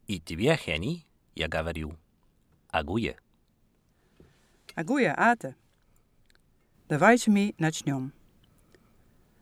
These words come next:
Speaker 2: В последний раз мы выучили слова, которые говорят при встрече и при расставании. На этом уроке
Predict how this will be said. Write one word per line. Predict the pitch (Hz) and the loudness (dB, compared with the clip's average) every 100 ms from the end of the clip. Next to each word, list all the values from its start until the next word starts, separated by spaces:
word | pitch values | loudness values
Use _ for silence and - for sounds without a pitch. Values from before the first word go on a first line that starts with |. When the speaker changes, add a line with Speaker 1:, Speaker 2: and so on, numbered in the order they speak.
| _ _ - | _ _ -20
Speaker 2:
В | - | -8
последний | 147 - 214 247 160 | -6 2 2 4 2
раз | 143 165 - - - - - - - | 0 -2 -4 -10 -20 -20 -20 -14 -4
мы | 147 | 2
выучили | 156 226 170 - 156 160 | 6 6 4 0 -2 -2
слова, | - 135 139 175 | -4 -2 -2 -2
которые | - 143 - 160 170 | -6 -8 -2 0 0
говорят | 151 139 139 156 175 - _ | -2 -4 -2 -4 -4 -10 _
при | - | -12
встрече | 139 - 151 185 - 208 208 - _ _ | -10 -2 0 0 -2 -6 -6 -14 _ _
и | 165 | -6
при | 156 160 | 0 0
расставании. | 151 156 175 151 131 127 127 - _ _ _ _ _ _ _ _ _ _ _ - | 0 0 0 0 -2 -6 -10 -16 _ _ _ _ _ _ _ _ _ _ _ -10
На | 135 | -4
этом | 135 180 226 | -2 4 6
уроке | 226 208 202 - 196 | 6 4 -2 -6 -10